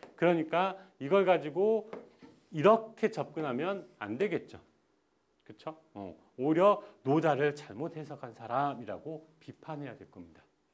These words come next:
네. 그래서 답이 오 번입니다. 자, 이제 문학으로 넘어가 보겠습니다. 자, 일단 김원전부터 나왔어요.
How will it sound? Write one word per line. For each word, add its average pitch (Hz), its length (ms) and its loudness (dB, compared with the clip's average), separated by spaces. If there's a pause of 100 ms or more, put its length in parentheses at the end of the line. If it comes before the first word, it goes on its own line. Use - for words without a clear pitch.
(180)
네. - 160 -18 (1300)
그래서 120 380 -10 (320)
답이 123 340 -12 (380)
오 151 140 -6
번입니다. 120 480 -2 (1160)
자, 98 140 -20 (880)
이제 170 460 -4 (140)
문학으로 175 560 0
넘어가 117 280 -6
보겠습니다. 104 680 -10 (1800)
자, 110 280 -4 (180)
일단 127 320 -2
김원전부터 208 960 4
나왔어요. 107 640 -6